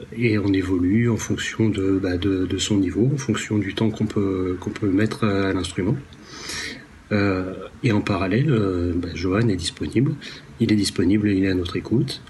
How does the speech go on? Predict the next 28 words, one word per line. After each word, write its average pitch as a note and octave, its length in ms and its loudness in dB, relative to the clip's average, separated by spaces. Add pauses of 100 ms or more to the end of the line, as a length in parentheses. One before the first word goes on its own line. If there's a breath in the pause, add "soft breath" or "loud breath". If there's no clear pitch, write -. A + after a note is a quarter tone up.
Il G2 100 2
a G2 40 4
mis G2+ 120 4
en G2 80 2
place, - 420 0
euh, F#2 180 0
ce - 100 -4
qu'il G#2 140 2
appelle G#2 300 2
des G2 120 2
cerveaux G#2+ 320 2
collectifs. G#2+ 600 -2 (680 loud breath)
Euh, F#2 600 0 (140)
donc G#2 260 -4
en F#2+ 40 -2
fait, - 220 -2
l'idée, G#2 240 2
c'est, F#2 300 0
euh, F2+ 380 -4
plusieurs G#2+ 380 2
élèves G2+ 220 2
se - 160 -4
réunissent, F#2 540 0
euh, F2 540 -4
lors G2+ 200 -2
d'une G2+ 120 4
visioconférence, G2 880 0 (640 loud breath)
euh, F#2 320 0